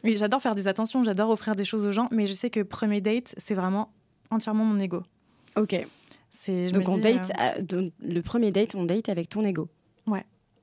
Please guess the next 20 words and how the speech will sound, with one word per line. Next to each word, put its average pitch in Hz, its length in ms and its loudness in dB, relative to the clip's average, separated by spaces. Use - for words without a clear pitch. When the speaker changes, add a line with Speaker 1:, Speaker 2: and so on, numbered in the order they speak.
Speaker 2:
C'est 190 160 -2
fou, 226 200 -6
ça. 233 200 0
Speaker 1:
<laughs> - 180 -18
Exactement. 247 540 -2
Speaker 2:
<laughs> 247 200 -4
Mais 262 100 4
Speaker 1:
Et 240 40 -4
ça, 254 180 4
j'essaye 254 280 0
de 220 80 0
me 220 120 4
calmer. 196 420 0
J'essaye 214 340 -2
de, 202 240 0
je 196 140 -2
me 196 40 0
dis, « 185 180 -6
Ok, 202 220 -2
euh, 202 500 0